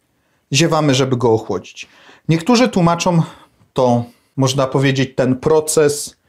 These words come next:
ziewania również takim systemem regulacji ciśnienia po obu stronach błony bębenkowej. Podobnie, kiedy na przykład podczas wystrzału, podczas startowania samolotu otwieramy buzię,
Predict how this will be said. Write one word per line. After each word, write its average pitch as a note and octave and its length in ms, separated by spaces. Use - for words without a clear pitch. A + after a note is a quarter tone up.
ziewania D#3 580
również D3 540
takim C3 360
systemem D3 680
regulacji C3+ 600
ciśnienia C3+ 600
po - 160
obu C3+ 240
stronach B2+ 520
błony B2 340
bębenkowej. A2+ 720
Podobnie, F3 400
kiedy C#3 240
na C3+ 120
przykład - 300
podczas C3 380
wystrzału, D3+ 720
podczas - 720
startowania D3 680
samolotu C#3+ 580
otwieramy C#3 480
buzię, C3 440